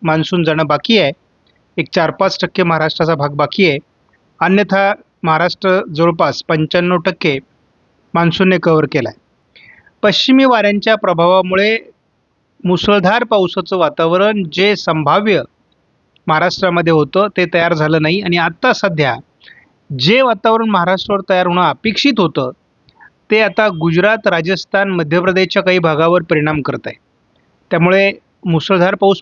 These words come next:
पडत नाही असं नाही, कुठे गेला तो मुसळधार पाऊस? तो मुसळधार पाऊस पुढच्या राज्यांमध्ये पडतोय, हे लक्षात घ्या. शिवाय कोकण किनारपट्टीला गेल्या चोवीस ते अठ्ठेचाळीस तासामध्ये सातत्याने जोरदार ते अतिजोरदार मान्सून सरी होत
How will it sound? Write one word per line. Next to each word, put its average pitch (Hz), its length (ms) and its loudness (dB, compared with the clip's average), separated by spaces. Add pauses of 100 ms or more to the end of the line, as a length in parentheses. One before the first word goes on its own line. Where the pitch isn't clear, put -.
(140)
पडत 196 300 0
नाही 226 120 2
असं 208 260 0
नाही, 165 160 0 (100)
कुठे 208 300 -2
गेला 202 260 2
तो 190 160 0
मुसळधार 175 440 0
पाऊस? 180 400 0 (520)
तो 185 80 0
मुसळधार 175 480 2
पाऊस 180 280 0
पुढच्या 160 380 -2
राज्यांमध्ये 165 500 0
पडतोय, 180 420 0 (500)
हे 185 100 2
लक्षात 196 280 0
घ्या. 143 240 -2 (640)
शिवाय 220 340 2
कोकण 196 420 2
किनारपट्टीला 214 600 0
गेल्या 196 280 0 (120)
चोवीस 220 420 2
ते 233 60 2
अठ्ठेचाळीस 208 540 0
तासामध्ये 190 520 0
सातत्याने 208 800 0 (640)
जोरदार 196 420 2
ते 220 120 -2
अतिजोरदार 196 540 0
मान्सून 180 420 -2
सरी 175 240 2
होत 156 140 2